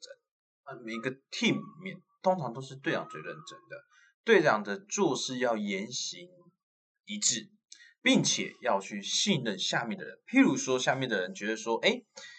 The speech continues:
可能他对您的政策有些质疑，他觉得说两千万怎么可能达到？这时候我们必须要告诉他我们的想法跟我们的做法，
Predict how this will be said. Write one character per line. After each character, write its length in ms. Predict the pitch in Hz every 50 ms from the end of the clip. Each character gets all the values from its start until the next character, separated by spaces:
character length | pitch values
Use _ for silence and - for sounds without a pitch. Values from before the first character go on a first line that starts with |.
| - - _ -
可 120 | - 139
能 220 | 147 160 170 180
他 280 | 185 - 185 180 180 180
对 380 | 180 - 175 160 139 131 139 -
您 160 | - 196 214 135
的 120 | 131 117
政 260 | 117 - 143 113 104
策 180 | - - 110 98
有 160 | 95 85 82
些 140 | - 104 104
质 240 | 104 - - 101 101
疑， 160 | 101 113 113
他 140 | 107 143 143
觉 140 | 139 131 127
得 60 | 127
说 160 | 127 151 147
两 160 | 139 143 131
千 180 | 135 - 185 170
万 140 | 175 170 151
怎 100 | - 107
么 60 | 104
可 120 | 101 110
能 120 | 92 92 95
达 200 | - 92 90 87
到？ 240 | 95 101 - - _
这 120 | - - 196
时 160 | 190 - 170
候 160 | 170 180 170
我 80 | 151 107
们 120 | 95 92
必 120 | 95 131 135
须 120 | 135 -
要 80 | 117 117
告 220 | - 123 113 110
诉 60 | 110
他 120 | 113 104 110
我 160 | 113 110 92
们 140 | - 101 -
的 100 | 95 98
想 280 | - - 95 98 98
法 160 | - 92 85
跟 140 | - - 90
我 60 | 87
们 100 | 85 76
的 140 | 76 80 - _
做 160 | - 110 104
法， 200 | - - - -